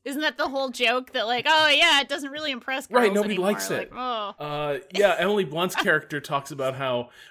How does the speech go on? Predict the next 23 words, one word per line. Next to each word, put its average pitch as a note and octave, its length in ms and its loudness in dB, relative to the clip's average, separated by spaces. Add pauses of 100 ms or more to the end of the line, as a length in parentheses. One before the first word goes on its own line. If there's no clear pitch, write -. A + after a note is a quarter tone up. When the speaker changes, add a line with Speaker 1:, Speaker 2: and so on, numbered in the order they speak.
Speaker 2:
what D#3+ 160 -2
she G3 280 -2
would E3+ 180 0
do C#3+ 340 -4
is, B2+ 540 -4 (140)
uh, B2+ 120 -2
she D3 140 -4
wouldn't D#3 240 -4
tell C#3 180 -6
people B2 280 -12
she B2 160 -10
was A2 300 -8 (120)
telekinetic, A2+ 720 -8
and A2+ 120 -12
what A#2 100 -14
she'd D3+ 280 -8
do A#2+ 260 -4
is G#2+ 80 -14
fuck C3 260 -10
with A#2+ 140 -14
them F#2+ 340 -12 (400)
by, B2 140 0
like, A2 360 -6